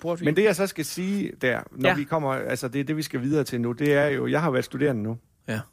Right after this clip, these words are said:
Speaker 2: Øhm, og, øh, og har undervist herude på Molslaboratoriet allerede på det tidspunkt som instruktor på det, vi kalder feltkurserne om sommeren, de zoologiske feltkurser.
Speaker 1: Åh.
Speaker 2: Så jeg kender det her sted rigtig godt.
Speaker 1: Ja.
Speaker 2: Øh, det er et sted, jeg godt kunne tænke mig at arbejde.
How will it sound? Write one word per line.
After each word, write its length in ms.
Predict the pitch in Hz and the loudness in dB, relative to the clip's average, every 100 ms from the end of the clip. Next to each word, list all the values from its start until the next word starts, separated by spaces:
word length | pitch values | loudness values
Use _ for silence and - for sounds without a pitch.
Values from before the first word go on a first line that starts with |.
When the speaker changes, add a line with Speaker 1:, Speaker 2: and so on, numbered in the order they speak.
| _ | _
Speaker 2:
Øhm, 460 | - 117 113 110 104 - _ _ _ _ _ | 0 2 4 0 -2 -10 _ _ _ _ _
og, 280 | - 113 113 113 | -4 0 2 2
øh, 220 | 110 - | 2 -2
og 360 | 50 50 50 98 | -4 -6 -6 -4
har 100 | 107 | 0
undervist 460 | 113 156 135 120 - | 2 2 2 0 2
herude 260 | 123 127 | 2 2
på 80 | 127 | 0
Molslaboratoriet 600 | 120 143 - 113 117 117 | 0 0 -2 -4 0 0
allerede 200 | 117 123 | 0 -2
på 80 | 123 | -4
det 120 | 127 | -8
tidspunkt 360 | 135 127 127 120 | -8 -6 -6 -4
som 120 | 120 | -4
instruktor 560 | 120 - - 165 - 107 | -4 -2 -2 -2 -4 -10
på 100 | - | -4
det, 120 | 127 | -4
vi 60 | 127 | -2
kalder 160 | 117 | -4
feltkurserne 680 | 110 156 170 - 123 110 113 | -2 -4 -4 -6 -4 -4 -4
om 100 | 104 | -4
sommeren, 300 | 101 117 135 | -2 0 -2
de 80 | 113 | -4
zoologiske 500 | - 120 131 123 120 | -4 -2 -2 -4 -6
feltkurser. 540 | - 127 - 120 110 104 - - | -6 -6 -6 -6 -6 -10 -10 -2
Speaker 1:
Åh. 120 | 269 - - - - | -2 -2 -12 -20 -2
Speaker 2:
Så 120 | 143 | 0
jeg 80 | 131 | 2
kender 220 | 185 208 | 4 4
det 120 | 165 | 4
her 80 | 170 | 2
sted 260 | - 160 151 | 2 2 2
rigtig 260 | 156 131 | 0 -4
godt. 240 | 110 113 - _ | -8 -8 -12 _
Speaker 1:
Ja. 160 | 110 107 123 _ 117 | -6 -6 -8 _ 0
Speaker 2:
Øh, 480 | 117 107 104 101 98 98 _ _ _ _ _ _ _ - | 2 2 0 -2 -4 -10 _ _ _ _ _ _ _ -10
det 40 | 113 | -6
er 40 | |
et 80 | 110 | -2
sted, 140 | 139 | 2
jeg 100 | 147 | 4
godt 140 | 143 127 | 2 -2
kunne 80 | 123 | -4
tænke 180 | 135 120 | -6 -4
mig 60 | |
at 60 | 104 | -2
arbejde. 360 | 117 104 104 | -4 -6 -10